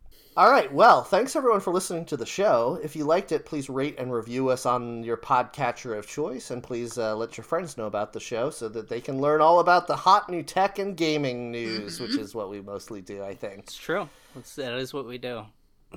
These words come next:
Speaker 1: Uh, if you wanna get in touch with us, you can find us on Twitter at Hack the Net Pod, or you can message one of us on social media to join our Discord, where you can talk to us directly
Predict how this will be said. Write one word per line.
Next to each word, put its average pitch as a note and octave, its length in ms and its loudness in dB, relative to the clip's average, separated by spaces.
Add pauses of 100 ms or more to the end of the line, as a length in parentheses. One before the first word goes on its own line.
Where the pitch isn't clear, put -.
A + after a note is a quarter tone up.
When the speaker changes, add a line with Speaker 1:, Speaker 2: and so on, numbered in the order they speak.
(340)
Speaker 1:
Uh, A#2 280 2
if C3+ 100 -6
you D#3+ 60 -2
wanna D#3+ 160 2
get C#3+ 100 0
in B2 60 -10
touch D3+ 200 -2
with D#3 140 -6
us, C3+ 160 -4
you B2 60 -10
can G2+ 120 -10
find G#2+ 240 -6
us G#2 120 -10
on G2 180 -6
Twitter D#3+ 280 -2
at G2+ 200 -8
Hack - 280 -10
the A#2 100 -10
Net C#3+ 240 -6
Pod, D3+ 380 6
or A#2+ 180 -2
you A2+ 100 -8
can A2 260 -10
message C3 320 -6
one B2+ 140 -2
of A#2+ 140 -2
us A2+ 160 -4
on A2 240 -4
social - 320 -6
media B2 320 -4
to A2+ 100 -10
join A2 280 -6
our G2 120 -8
Discord, G#2 640 -8
where G2+ 100 -8
you G2 120 -14
can G2+ 140 -14
talk C3+ 240 0
to C3 80 -4
us A#2+ 100 -6
directly C3 460 -2